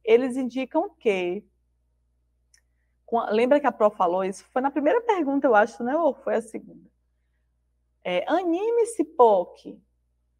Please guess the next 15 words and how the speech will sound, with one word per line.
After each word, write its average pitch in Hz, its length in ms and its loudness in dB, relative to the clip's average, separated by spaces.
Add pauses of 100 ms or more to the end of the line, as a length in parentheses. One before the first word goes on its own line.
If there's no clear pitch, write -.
(160)
Bom, 220 460 0
aqui 220 400 0
tem 349 180 -4
uma 349 100 -2
solução. 339 800 -2 (840)
Melhor. 202 640 0
Olha 220 120 6
o - 40 2
que - 80 -10
foi 294 100 2
que 294 60 6
ele 294 140 8
fez 240 280 10
no 233 120 2
ursinho. 226 580 -8